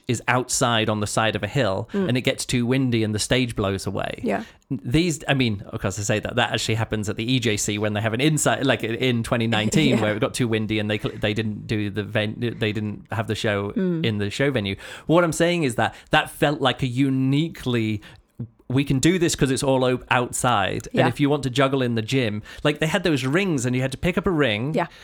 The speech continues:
Speaker 1: And then that meant there was only so many people in the main gym and everyone in the main gym had to have a face mask on.
Speaker 2: Yes.
Speaker 1: And you had to s-, walk in a, a correct direction to the toilets and back.
Speaker 2: Yes.
Speaker 1: And everyone had to wash their hands going in and out. So it, like, a-, again, it felt like an outdoor festival,
Speaker 2: Yeah,
Speaker 1: but it, w-,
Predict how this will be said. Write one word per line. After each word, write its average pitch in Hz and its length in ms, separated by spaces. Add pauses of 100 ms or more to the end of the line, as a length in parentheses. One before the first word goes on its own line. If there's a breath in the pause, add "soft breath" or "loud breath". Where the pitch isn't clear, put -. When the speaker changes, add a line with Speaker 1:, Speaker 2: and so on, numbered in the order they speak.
(160 loud breath)
Speaker 1:
And 135 160
then 135 260 (140 loud breath)
that 139 240
meant 143 160
there 135 100
was 127 100
only 139 200
so 139 200
many 135 200
people 135 260
in 123 80
the 123 60
main 120 240
gym 107 200
and 135 120
everyone 151 260
in 147 60
the 147 80
main 135 160
gym 120 300
had 117 240
to - 40
have 123 160
a 135 60
face 120 320
mask 104 260
on. 101 240 (100)
Speaker 2:
Yes. 175 140
Speaker 1:
And 127 80
you 117 60
had 127 120
to - 60
s-, - 160
walk 139 420
in 131 80
a, 123 100
a 120 180
correct 147 580
direction 143 640
to 120 120
the 131 100
toilets 127 500
and 113 100
back. 107 180
Speaker 2:
Yes. - 40
Speaker 1:
And 117 80
everyone 135 240
had 131 200
to 143 120 (240 loud breath)
wash 135 240
their 147 140
hands 135 400
going 120 340
in 117 100
and 110 120
out. 104 200
So 156 140
it, 139 420
like, 143 320
a-, 165 200
again, 160 240 (160 loud breath)
it 147 100
felt 202 220
like 160 160
an 151 160
outdoor 143 600
festival, 117 640
Speaker 2:
Yeah, 196 80
Speaker 1:
but 147 100
it, 143 60
w-, 143 160